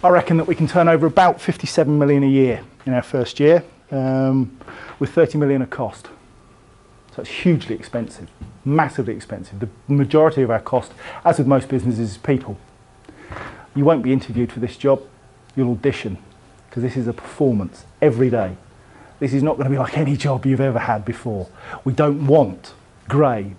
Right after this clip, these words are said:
boring, unhappy, coming to work because you have to people. You have to be like me, you have to want to be there. You have to want to make a difference. And if you don't, don't bother coming.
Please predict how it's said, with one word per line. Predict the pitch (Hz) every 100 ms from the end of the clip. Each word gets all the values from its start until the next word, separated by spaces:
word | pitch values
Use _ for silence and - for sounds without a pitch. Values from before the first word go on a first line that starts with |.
| -
boring, | 151 123 107 92 92 - _ _ _ - - - _ _ -
unhappy, | 135 143 - 143 - 127 101 101 - - - -
coming | 165 147
to | 139
work | 135 135
because | - 139
you | 120
have | - 170 -
to | 123
people. | 113 104 95 - 82 - - _ - - - - - _ _ _ -
You |
have | 151 -
to |
be | 139
like | 139 139
me, | 139 147
you | 113 104
have | 131 -
to |
want | 123 120 139 139 -
to | 113
be | 104 95
there. | 90 87 - - -
You |
have | 135
to | 143
want | 120 131 135 131
to | -
make | 123 120
a | -
difference. | 131 - 71 - - - - - - -
And | 110
if | 139
you |
don't, | 127 175 196 196 -
don't | 131 139
bother | 131 127
coming. | - 80 80